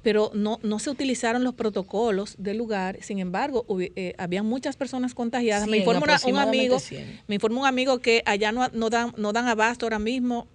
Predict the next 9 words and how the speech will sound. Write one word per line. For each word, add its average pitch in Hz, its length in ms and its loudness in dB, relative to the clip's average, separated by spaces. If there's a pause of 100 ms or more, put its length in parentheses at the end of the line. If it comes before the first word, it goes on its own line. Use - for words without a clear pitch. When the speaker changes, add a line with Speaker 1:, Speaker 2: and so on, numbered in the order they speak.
(320)
Speaker 1:
lo-, 208 300 0
la, 196 280 2
la, 185 260 -2
los 190 200 -2
antigripales 208 840 0
y 208 40 0
muchísimas 220 400 -6
personas, 233 420 -6
ac-, 196 160 -6